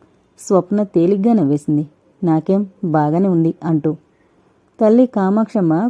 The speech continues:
కూతుర్నికేం ప్రశ్నించలేదు. స్వప్నకసలే ముక్కునుంటుంది కోపం. పిలిచిన వెంటనే ఎప్పుడు వద్దామా అని ఎదురు చూస్తుంటుంది.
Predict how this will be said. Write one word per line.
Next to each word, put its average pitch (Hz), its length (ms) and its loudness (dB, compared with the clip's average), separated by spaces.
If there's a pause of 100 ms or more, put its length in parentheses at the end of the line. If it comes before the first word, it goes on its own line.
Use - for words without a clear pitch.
కూతుర్నికేం 226 680 0
ప్రశ్నించలేదు. 165 720 -4 (640)
స్వప్నకసలే 220 840 0
ముక్కునుంటుంది 185 640 0
కోపం. 160 400 -4 (340)
పిలిచిన 240 340 2
వెంటనే 214 540 -2 (100)
ఎప్పుడు 180 300 0
వద్దామా 190 380 0
అని 208 340 0
ఎదురు 160 160 0
చూస్తుంటుంది. 160 600 -2